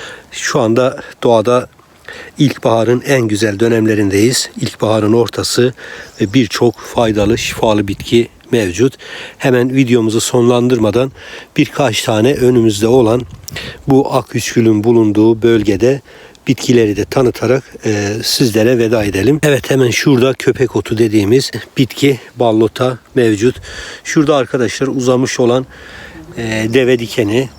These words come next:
Bunun da tohumları karaciğer sağlığında çok önemli. E, yanında hemen sütleyen otu var. Yapısında süt kıvamında bir öz su var. Bu sütleyen de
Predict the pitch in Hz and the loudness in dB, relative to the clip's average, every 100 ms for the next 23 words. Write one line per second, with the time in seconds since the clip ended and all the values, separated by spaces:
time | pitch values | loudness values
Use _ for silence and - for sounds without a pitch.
0 | - 131 123 110 113 107 - 101 104 135 | -2 2 2 2 0 -2 -6 -18 -4 0
1 | 110 117 117 113 117 123 117 98 113 92 | 2 2 2 0 -2 -2 -2 0 -2 -2
2 | - 101 101 101 90 - - 135 127 107 | -2 -2 -2 -4 -6 -4 -2 0 0 0
3 | 107 135 131 - - 143 156 147 131 - | 0 0 -2 -14 -16 -16 -16 -18 -18 -18
4 | - 139 127 127 123 123 156 156 151 147 | -2 2 4 4 2 2 2 4 4 4
5 | 135 139 143 135 - 147 - 143 127 123 | 2 4 2 0 -2 -2 2 2 2 0
6 | - 120 113 127 - - - - - - | 0 2 2 0 -4 -16 -20 -20 -20 -20
7 | - - - 131 - 160 - 120 123 127 | -20 -20 -6 -4 -2 -4 -2 0 0 -2
8 | - - 139 - 127 113 113 120 104 104 | -4 -8 -8 -2 0 2 2 0 0 0
9 | 120 131 - 147 135 135 135 123 147 143 | 0 0 0 0 2 2 -2 0 2 2
10 | - - 123 131 131 117 110 127 | -2 -6 -2 0 2 2 2 0